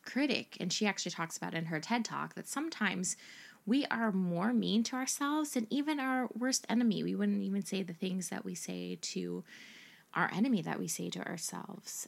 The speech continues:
Um, and so sometimes self-compassion, again, it's not pushing, pushing, pushing.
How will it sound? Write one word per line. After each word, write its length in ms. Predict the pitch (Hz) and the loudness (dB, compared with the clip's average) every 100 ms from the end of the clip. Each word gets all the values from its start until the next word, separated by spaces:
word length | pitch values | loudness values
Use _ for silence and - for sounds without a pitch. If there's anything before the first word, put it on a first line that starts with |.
| - | -4
Um, 500 | 170 170 175 175 175 - _ _ _ _ _ _ - - | -2 -2 -4 -6 -8 -12 _ _ _ _ _ _ -12 -4
and 140 | 190 | 0
so 120 | 214 | 2
sometimes 520 | 190 302 415 339 262 - | 4 2 2 4 4 4
self-compassion, 720 | 190 - 196 185 180 - 175 | 0 0 0 0 -2 -2 -4
again, 280 | 170 170 175 | -4 -4 -6
it's 180 | - 190 | -4 0
not 220 | 185 - | 0 2
pushing, 380 | 233 214 196 208 | 0 2 4 2
pushing, 440 | 202 196 190 185 | 2 -2 -2 -2
pushing. 640 | - 277 - 180 196 208 | 0 0 0 0 0 -2